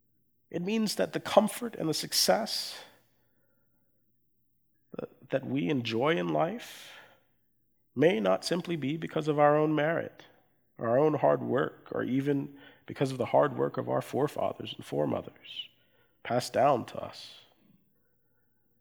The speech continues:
It means that our comfort, our success, may be the product of a historic injustice. And how does anyone live with that?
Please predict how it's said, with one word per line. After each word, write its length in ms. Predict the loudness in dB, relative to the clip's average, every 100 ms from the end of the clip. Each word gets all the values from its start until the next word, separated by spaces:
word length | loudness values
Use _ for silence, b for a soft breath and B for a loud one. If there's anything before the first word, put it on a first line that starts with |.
| _
It 120 | -4
means 320 | 0 2 2
that 100 | 0
our 220 | 2 2 0
comfort, 580 | -2 -4 -4 -6 -4
our 160 | -2 -2
success, 640 | -2 -4 -2 0 -2 -2
may 100 | -4
be 100 | 0
the 80 | -2
product 500 | -2 0 0 0 -6
of 100 | -6
a 60 | -4
historic 460 | -4 -2 -2 0
injustice. 760 | -2 2 2 2 -8 -16 -20 -20 _ _ _ _ _ _ _ _ _ _ _ _ _ _
And 100 | -6
how 140 | 0 0
does 160 | 2
anyone 240 | 4 4 6
live 240 | 4 2
with 160 | -8 -10
that? 240 | -12 -12